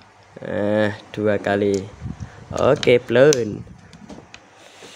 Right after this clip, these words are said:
Mantap, Pak Bos, agak dikit ke atas sedikit aja.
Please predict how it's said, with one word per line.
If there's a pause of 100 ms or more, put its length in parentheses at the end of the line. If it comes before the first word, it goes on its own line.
(1700)
Mantap,
Pak
Bos,
agak
dikit
ke
atas
sedikit
aja.